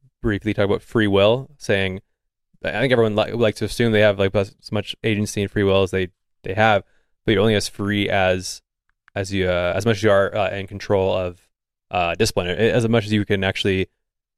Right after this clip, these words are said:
like, move forward in the face of this kind of, like, resistance and, like, uh, and, uh, have that discipline muscle, uh,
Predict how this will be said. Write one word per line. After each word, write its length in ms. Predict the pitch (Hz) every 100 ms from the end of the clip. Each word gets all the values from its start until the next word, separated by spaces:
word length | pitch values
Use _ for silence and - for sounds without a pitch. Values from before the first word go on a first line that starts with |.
| _ -
like, 160 | 95 -
move 220 | 120 113
forward 280 | - 107 113
in 80 | 104
the 80 | 104
face 320 | 113 107 -
of 80 | 104
this 160 | 107
kind 160 | - 110
of, 60 |
like, 100 | 98
resistance 460 | 95 101 104 143 -
and, 100 | 98
like, 180 | 92 -
uh, 300 | 92 90 90 - _ _ -
and, 240 | 101 95
uh, 180 | 90 90
have 160 | 101
that 320 | 98 95 113 107
discipline 300 | 98 - 101
muscle, 500 | 95 - 95 92 90
uh, 400 | 92 90 95